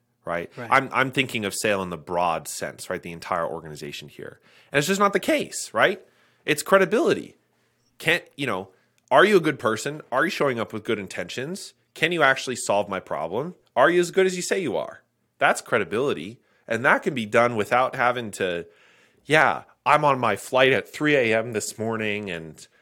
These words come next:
Speaker 1: I saw this in the airport and I'm gonna share this out." Like, that's, that's fine, I guess, if you want to have a lot of followers, but it's never earned me any deals. <laughs>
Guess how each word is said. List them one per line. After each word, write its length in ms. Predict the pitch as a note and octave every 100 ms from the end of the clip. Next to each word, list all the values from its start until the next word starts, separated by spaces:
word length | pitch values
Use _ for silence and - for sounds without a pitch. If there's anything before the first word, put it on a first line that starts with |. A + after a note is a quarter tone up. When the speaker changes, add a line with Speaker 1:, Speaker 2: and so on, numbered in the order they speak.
| _ _ _ -
Speaker 1:
I 260 | C#3 C#3+ B2+
saw 280 | - C3+
this 380 | A#2 A2+ A#2 -
in 80 | G#2+
the 140 | G2+
airport 680 | A2 A2 - A2 A2 G#2 G#2
and 320 | F#2 E2 D#2+ D#2 _ -
I'm 140 | C#3
gonna 140 | D3+ B2
share 340 | - B2+ B2
this 240 | A2 G2+ -
out." 220 | F2+ -
Like, 120 | G#2+
that's, 420 | E3 E3+ - - _ _ _ _ _ -
that's 180 | D#3+ -
fine, 500 | - A#2+ D3+ D3 B2+
I 60 |
guess, 280 | A2 A2+ -
if 80 | A2+
you 80 | A#2
want 100 | A#2
to 40 |
have 40 | A2
a 40 | A2
lot 120 | G#2+
of 80 | -
followers, 560 | G2 B2+ C3+ G2+ A2+
but 200 | - G2+
it's 160 | G#2+ -
never 220 | B2+ B2+ -
earned 240 | A2 F#2+
me 200 | G#2+ C3+
any 160 | G#2 F2+
deals. 580 | D#2+ D#2 E2 G#2 - - -
<laughs> 760 | - - - - _ _ -